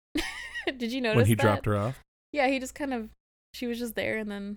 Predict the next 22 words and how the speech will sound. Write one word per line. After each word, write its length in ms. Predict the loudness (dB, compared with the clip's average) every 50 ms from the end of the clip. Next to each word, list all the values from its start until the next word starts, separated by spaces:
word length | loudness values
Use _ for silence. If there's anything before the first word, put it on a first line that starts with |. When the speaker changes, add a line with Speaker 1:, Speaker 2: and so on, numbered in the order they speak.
| -10 _
Speaker 1:
he 140 | -8 -6 -6
just 220 | -6 -8 -10 -8
disappeared 500 | -10 -10 -10 -10 -10 -10 -8 -8 -8 -8
into 220 | -8 -10 -12 -12 -12
the 80 | -10
ether. 420 | -10 -10 -10 -10 -8 -10 -10 -10 -12 -14 _ -4
Speaker 2:
I 60 | -4
think 260 | -2 0 0 -2 -2 0
he 200 | 0 0 0 0
accompanied 680 | -2 -6 -6 -2 0 2 2 2 4 4 4 4 2 0
her 560 | 0 0 2 2 2 2 0 -2 -4 -6 -8 -12 _ _ _ _ _ 2
on 120 | 4 4
her 120 | 6 4 4
flight 320 | 2 2 2 2 2 2 0
there, 600 | -2 0 4 4 4 4 4 2 2 0 0 -4 -6 _ _ _ _ _ _ _ _ _ _ _ _ _ _ 4
and 120 | 6 8 8
then 100 | 8 8
probably 280 | 6 6 6 6 4 2
went 180 | 2 2 2
back 220 | 2 2 2 2 0 -4 -6
to 80 | -2 -2
London. 460 | 0 0 0 0 -2 -2 -4 -4